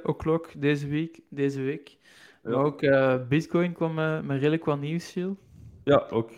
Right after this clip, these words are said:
Speaker 2: ook gisteravond pas eigenlijk. Dus, ehm, is nog niet superveel, ehm, detail over bekend, maar wel al heel, eh, big news. Ehm, dus Jack Mallers,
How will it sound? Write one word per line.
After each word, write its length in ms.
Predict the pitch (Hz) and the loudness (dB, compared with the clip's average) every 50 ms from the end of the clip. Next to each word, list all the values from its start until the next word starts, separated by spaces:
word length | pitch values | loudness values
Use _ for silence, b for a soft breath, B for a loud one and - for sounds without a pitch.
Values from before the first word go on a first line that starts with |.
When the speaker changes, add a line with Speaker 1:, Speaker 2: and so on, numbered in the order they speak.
| - - | -14 -10
Speaker 2:
ook 160 | - 120 - | -8 -6 -4
gisteravond 680 | - 139 - - 131 117 110 104 110 123 127 123 117 - | -4 -4 -4 -2 -4 0 4 4 4 4 4 0 -2 -2
pas 180 | 104 95 87 | -2 0 0
eigenlijk. 360 | 92 87 87 87 87 85 85 | 0 0 0 -2 -4 -6 -8
Dus, 360 | - 85 82 80 - - - - | -12 -14 -14 -14 -16 -20 -16 -12
ehm, 540 | 87 87 85 85 85 87 85 85 85 82 85 82 - _ _ _ | -10 -8 -6 -6 -6 -6 -6 -8 -10 -14 -14 -16 -20 _ _ _
is 100 | 104 104 | -20 -16
nog 140 | 104 95 92 | -12 -12 -10
niet 420 | 98 104 110 110 110 107 - - | -8 -4 -4 -2 -4 -4 -6 -10
superveel, 920 | - - 123 127 127 143 135 127 131 135 135 135 139 143 143 - - - - | -8 -6 -6 -2 -2 -2 -2 -2 -2 -2 0 0 0 0 -2 -4 -8 -14 -14
ehm, 680 | - 101 107 104 104 104 104 107 104 101 - - 95 87 | -10 -6 -4 -4 -4 -4 -6 -8 -10 -12 -12 -14 -14 -10
detail 380 | 85 95 92 - 101 110 123 127 | -10 -10 -4 -2 -2 -2 0 -2
over 280 | 135 131 143 139 135 - - | -4 -6 -8 -12 -16 -16 -16
bekend, 520 | - 117 - 131 135 143 143 - - - | -16 -10 -10 -8 -8 -10 -12 -14 -16 -8
maar 160 | 101 95 95 | -2 0 2
wel 140 | 95 98 104 | 4 4 4
al 380 | 107 104 101 101 98 85 - - - | 6 6 4 4 2 -2 -6 -12 -16
heel, 380 | 85 95 101 107 104 104 104 | -12 -10 -8 -6 -6 -4 -4
eh, 420 | 98 95 92 90 87 85 85 80 82 | -2 -2 0 0 -2 -4 -6 -8 -10
big 160 | 104 104 - | -12 -10 -10
news. 480 | 113 113 123 131 135 131 - - - | -10 -10 -10 -12 -12 -14 -18 -20 -18
Ehm, 380 | - - - - 87 87 87 87 | -14 -10 -6 -6 -4 -6 -6 -8
dus 180 | 87 85 82 85 | -12 -14 -16 -10
Jack 220 | 80 - 101 101 - | -8 -8 -8 -8 -6
Mallers, 540 | 95 92 104 113 123 135 147 - - - | -4 -4 -2 -2 -2 -4 -6 -8 -12 -18